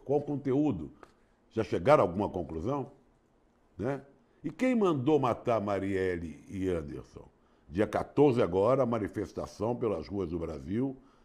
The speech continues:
porque vai completar dois anos e até agora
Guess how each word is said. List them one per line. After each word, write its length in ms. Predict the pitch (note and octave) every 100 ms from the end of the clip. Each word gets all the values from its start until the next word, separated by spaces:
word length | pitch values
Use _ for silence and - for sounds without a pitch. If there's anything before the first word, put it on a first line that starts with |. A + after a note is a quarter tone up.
| _
porque 220 | - - G2
vai 140 | F#2
completar 680 | F#2 E2 D2+ - G2+ G#2 -
dois 560 | E2 E2 C#3+ D3 F2+ F2+
anos 400 | A2+ B2 B2 -
e 100 | F#2+
até 220 | E2+ G#2+
agora 480 | E2 F2 G2 G2+